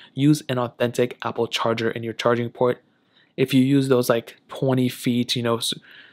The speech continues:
random chargers that you find at, like, a Walmart or something, those could potentially affect your iPhone more than you may know. That can actually degrade your battery faster. But on top of that, I've heard of some really crazy stories of,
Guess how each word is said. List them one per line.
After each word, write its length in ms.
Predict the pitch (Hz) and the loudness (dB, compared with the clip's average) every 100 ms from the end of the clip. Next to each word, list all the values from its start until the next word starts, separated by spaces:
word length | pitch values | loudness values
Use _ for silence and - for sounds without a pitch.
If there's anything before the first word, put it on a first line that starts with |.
| _ _ | _ _
random 440 | 123 123 127 123 - - | 2 2 2 0 -4 -2
chargers 280 | 123 123 | 2 4
that 160 | 120 113 | 2 0
you 60 | 117 | 0
find 320 | - 120 117 | 2 2 2
at, 100 | 113 | 0
like, 200 | 110 107 | -2 -4
a 40 | |
Walmart 460 | 113 113 117 127 127 | -2 0 2 2 0
or 60 | |
something, 440 | 120 127 123 127 123 | -2 -2 -2 -4 -6
those 280 | 123 127 170 | -6 -2 -2
could 200 | - - | -2 -4
potentially 440 | 139 135 135 - | -6 -4 0 0
affect 300 | 123 - 117 | 0 -2 -2
your 80 | 123 - | -2 -2
iPhone 360 | 117 - 123 | -2 0 -2
more 220 | 117 123 | 0 0
than 100 | 120 | 0
you 100 | 117 | -2
may 140 | 110 110 | -6 -4
know. 300 | 120 120 117 - - - | 0 0 -2 -12 -12 -2
That 120 | 123 | 0
can 80 | 127 | 0
actually 340 | 123 - 123 | 0 -2 -4
degrade 380 | 113 120 120 120 | -4 -2 -2 -2
your 80 | 113 | -4
battery 380 | 117 120 127 131 | -2 0 0 0
faster. 500 | - 139 - 135 135 - _ - | -2 -4 -2 -2 -2 -10 _ -2
But 80 | |
on 60 | 123 | -2
top 180 | 143 175 | 0 0
of 60 | 139 | 2
that, 200 | 117 - | 0 -2
I've 220 | 123 180 | -2 0
heard 160 | 180 170 | 0 0
of 100 | 151 | -2
some 160 | 127 | -4
really 320 | 113 113 127 123 | -4 2 4 4
crazy 280 | 127 120 | 0 0
stories 360 | 117 - 117 | -2 0 0
of, 80 | 117 | 0